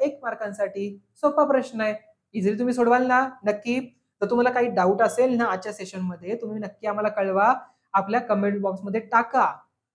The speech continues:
जर तुम्हाला आपले आधीचे व्हिडिओ पाहायचे असतील, आय बटन वरती दिलेला आहे, तिथे जाऊन पहा. ते पाहायचं नसेल, आपले चॅनल आहे बोपाचं, ते सबस्क्राईब केलं नसेल तर सबस्क्राईब करा.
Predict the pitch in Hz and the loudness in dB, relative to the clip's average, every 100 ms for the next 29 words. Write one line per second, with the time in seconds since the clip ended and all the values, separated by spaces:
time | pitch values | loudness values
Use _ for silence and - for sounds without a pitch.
0 | - 196 220 214 214 233 220 220 202 196 | -4 -2 2 2 4 2 2 2 0 0
1 | 202 214 208 202 190 180 185 - 190 202 | -2 0 2 2 0 -2 -4 -2 0 2
2 | 254 294 - _ _ _ _ _ _ _ | 2 -2 -6 _ _ _ _ _ _ _
3 | _ _ _ _ _ - 170 185 190 196 | _ _ _ _ _ -2 2 2 2 0
4 | 196 190 202 202 208 214 190 196 196 185 | 0 0 2 2 4 4 2 0 0 -2
5 | 180 190 196 214 196 202 208 - _ _ | 0 -2 0 0 2 2 2 -4 _ _
6 | _ _ - 180 180 185 185 202 196 202 | _ _ -2 0 2 0 0 -4 -2 -2
7 | 208 202 180 185 202 208 - _ - 170 | -2 -6 -12 -2 0 0 -2 _ -4 -2
8 | 190 202 180 196 180 185 185 190 196 202 | 0 0 0 -2 -2 -2 -2 -2 -4 -4
9 | 196 180 - 190 185 190 185 190 190 180 | -8 -10 -4 -4 -2 -4 -4 -6 -8 -10
10 | - 202 202 202 202 202 | -8 -2 -2 0 2 2